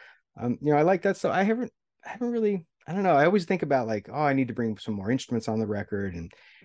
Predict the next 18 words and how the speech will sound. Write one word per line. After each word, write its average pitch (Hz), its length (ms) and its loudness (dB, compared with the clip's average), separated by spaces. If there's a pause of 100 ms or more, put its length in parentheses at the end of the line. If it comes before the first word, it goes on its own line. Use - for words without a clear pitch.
(460)
I 113 60 -6
just, - 280 -10
I - 80 -10
just, - 260 -6
I 104 40 -2
don't 139 140 2
know. 147 100 4
I 117 100 2
haven't 127 180 0
found 120 500 0 (580)
that - 240 -2
thing 113 160 2
yet 82 220 -6
that 80 100 -12
I 80 60 -8
really 92 260 -6
wanna 85 220 -8
do. - 260 -12